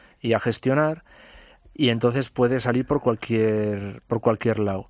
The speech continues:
Pero creo que están jugando con fuego, en el sentido de que si esta estrategia que está siguiendo Vox, tanto en Murcia como en Madrid, acaba deparando gobiernos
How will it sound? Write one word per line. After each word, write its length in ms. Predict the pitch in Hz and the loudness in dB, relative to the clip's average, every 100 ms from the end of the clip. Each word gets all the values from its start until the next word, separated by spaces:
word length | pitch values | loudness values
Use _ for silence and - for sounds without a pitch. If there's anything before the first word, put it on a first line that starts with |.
| - - - - | -20 -20 -20 0
Pero 260 | 123 117 | 2 4
creo 200 | 135 143 | 2 0
que 80 | 160 | 0
están 240 | - 151 | 0 0
jugando 340 | 139 127 131 123 | 2 2 2 0
con 160 | 107 | -2
fuego, 460 | 104 151 143 98 - - | 2 4 4 2 -6 -4
en 80 | |
el 100 | 120 | -4
sentido 400 | 117 117 127 139 | -4 -4 0 0
de 140 | 117 107 | 0 -2
que 260 | - 107 - _ - | -2 -4 -4 _ -16
si 260 | - 127 135 | -6 0 0
esta 240 | - 151 | 2 2
estrategia 580 | 139 143 139 147 - 135 | 2 -2 0 -2 0 0
que 80 | 127 | -2
está 200 | - 143 | -4 -4
siguiendo 380 | 139 131 127 123 | -2 -2 0 0
Vox, 280 | 139 - | -2 -4
tanto 260 | - 107 110 | -4 -4 -2
en 80 | 104 | -2
Murcia 380 | 120 - 127 120 | -2 -2 -2 -2
como 180 | 117 | -2
en 80 | 120 | -2
Madrid, 380 | 120 117 139 123 _ - - - | -2 -2 -2 -6 _ -20 -20 -14
acaba 460 | - 110 135 135 131 | -10 0 4 4 2
deparando 680 | 131 123 127 139 123 101 - | 0 2 2 2 -2 -4 -6
gobiernos 840 | 135 123 117 123 143 123 98 - | -4 0 2 2 0 -2 -4 -8